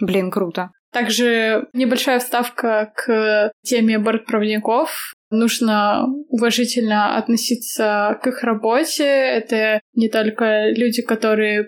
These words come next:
Speaker 2: приносят вам еду и убирают потом стаканчики и прочее. Прежде всего, это люди, которые будут спасать вам жизнь в случае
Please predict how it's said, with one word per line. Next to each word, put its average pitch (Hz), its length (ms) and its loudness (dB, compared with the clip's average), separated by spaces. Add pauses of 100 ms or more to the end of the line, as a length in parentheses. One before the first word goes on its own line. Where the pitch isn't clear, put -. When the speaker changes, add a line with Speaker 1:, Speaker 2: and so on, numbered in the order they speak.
(120)
Speaker 2:
приносят 220 560 -2
вам 214 260 0
еду 294 840 2
и 220 800 0 (340)
убирают 214 580 -2
потом 220 720 -2
стаканчики 214 720 -2
и 214 80 -4
прочее. 277 720 0 (140)
Прежде 240 320 0
всего, 226 300 -2
это 233 240 0
люди, 233 360 0
которые 214 880 0 (140)
будут 226 300 0
спасать 226 480 -4
вам 214 220 2
жизнь 302 440 2 (160)
в - 60 -14
случае 233 1040 0